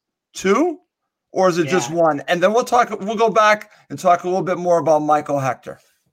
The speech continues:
Speaker 2: I, I think it's two. I agree with you guys, because we can convince ourselves into thinking Michael Hector is gonna be a Premier League center back,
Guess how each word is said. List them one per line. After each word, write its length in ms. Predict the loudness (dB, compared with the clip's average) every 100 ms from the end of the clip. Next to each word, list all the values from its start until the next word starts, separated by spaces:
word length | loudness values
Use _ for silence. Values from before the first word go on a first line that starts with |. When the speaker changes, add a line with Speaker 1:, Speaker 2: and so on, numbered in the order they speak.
| _ _ _ _ _ _ _ _ _ -8
Speaker 2:
I, 60 | -6
I 120 | -4
think 140 | -2 -2
it's 140 | -4
two. 180 | -2 -2
I 160 | -2 -4
agree 200 | -4 -4
with 120 | -4
you 100 | -8
guys, 340 | -10 -14 -16 -20
because 500 | -18 -12 -10 -10 -14 -8
we 100 | -6
can 300 | -4 -6 -8
convince 400 | -6 -2 -2 0
ourselves 540 | 0 -2 -6 -6 -10
into 180 | -12 -14
thinking 300 | -12 -14 -12
Michael 240 | -12 -12 -12
Hector 280 | -12 -12
is 140 | -14 -14
gonna 120 | -18
be 80 | -18
a 60 |
Premier 300 | -16 -16 -16
League 180 | -18 -18
center 240 | -16 -16 -16
back, 360 | -16 -18 _